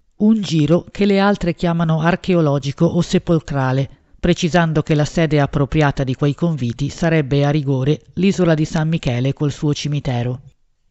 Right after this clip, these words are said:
Non manca naturalmente una segreta invidia in questi sarcasmi, ma di invidia e sarcasmo è oggetto anche la seconda, la più aggressiva, la più ilare, che rincorre invece sfacciatamente,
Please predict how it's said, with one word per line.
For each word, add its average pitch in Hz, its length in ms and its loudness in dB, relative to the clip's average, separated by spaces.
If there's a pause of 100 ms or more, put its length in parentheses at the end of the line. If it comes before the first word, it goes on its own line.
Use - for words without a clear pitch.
Non 190 240 2
manca 180 440 0
naturalmente 160 800 0
una 147 200 0
segreta 156 480 -2
invidia 156 560 0
in 151 160 -2
questi 160 320 -4
sarcasmi, 151 720 -4 (520)
ma 226 160 2
di 233 200 2
invidia 180 420 0
e 156 60 2
sarcasmo 160 800 -4
è 202 120 0
oggetto 202 440 0
anche 190 260 0
la 180 120 0
seconda, 139 640 -4 (280)
la 165 160 0
più 175 200 0
aggressiva, 147 840 0
la 151 120 0
più 165 240 0
ilare, 139 480 2 (300)
che 240 160 -2
rincorre 202 500 0
invece 170 420 0
sfacciatamente, 151 1120 -2